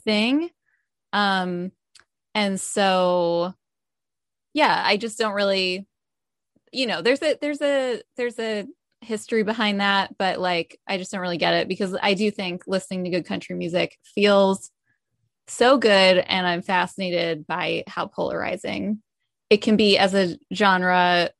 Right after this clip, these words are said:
from people on the outside, but also, like, within the genre itself, the sort of, like, wars that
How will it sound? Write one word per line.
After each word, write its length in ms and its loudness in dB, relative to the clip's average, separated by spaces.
from 260 0
people 240 -4
on 120 -2
the 60 -4
outside, 520 -2
but 80 0
also, 280 -2
like, 280 -2
within 720 -4
the 160 0
genre 720 0
itself, 580 -2
the 340 -4
sort 260 -4
of, 160 -4
like, 280 -6
wars 480 -2
that 300 -2